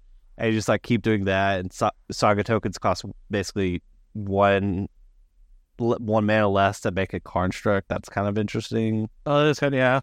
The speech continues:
Speaker 2: that's interesting.
Speaker 1: Yeah.
Speaker 2: So
Speaker 1: That's,
Speaker 2: the
Speaker 1: that, that's kind of it, though, for me.
Speaker 2: Yeah. No, I mean, it, like I said, it, to me, I read it as, like, a cool commander card.
Speaker 1: Yeah,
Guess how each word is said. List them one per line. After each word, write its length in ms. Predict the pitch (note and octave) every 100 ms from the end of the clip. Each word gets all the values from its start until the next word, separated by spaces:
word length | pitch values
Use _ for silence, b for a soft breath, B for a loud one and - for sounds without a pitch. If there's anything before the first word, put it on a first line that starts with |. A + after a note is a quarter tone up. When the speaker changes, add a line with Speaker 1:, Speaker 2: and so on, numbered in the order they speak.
| -
Speaker 2:
that's 200 | D3+ C#3
interesting. 440 | A#2 A2 B2+ C3+ - -
Speaker 1:
Yeah. 260 | F2 D2+ F#2 G2+ _ - - - _ _ -
Speaker 2:
So 80 | C#4+
Speaker 1:
That's, 120 | A3
Speaker 2:
the 80 | G3
Speaker 1:
that, 160 | G3+ - _
that's 220 | D3 C3+
kind 140 | - D#2
of 100 | D#2
it, 140 | D#2+
though, 240 | D#2+ E2 F2+
for 160 | -
me. 200 | F2 F2+
Speaker 2:
Yeah. 340 | C3+ A#2+ A#2+ B2+ - - _ _
No, 180 | G#3 A#3
I 100 | A3
mean, 160 | B3+ C4
it, 140 | G3
like 180 | F#3 F3+
I 20 |
said, 160 | E3+ D#3+
it, 180 | E3+ F3+
to 80 |
me, 180 | G3 G#3
I 80 | F#3
read 160 | E3+ D3+
it 40 |
as, 140 | C#3+
like, 160 | C#3 C#3+
a 100 | D3+
cool 180 | C3+ D3
commander 340 | B2+ B2 A2 B2
card. 300 | C3+ B2+ C3+ - _ - -
Speaker 1:
Yeah, 220 | E3+ E3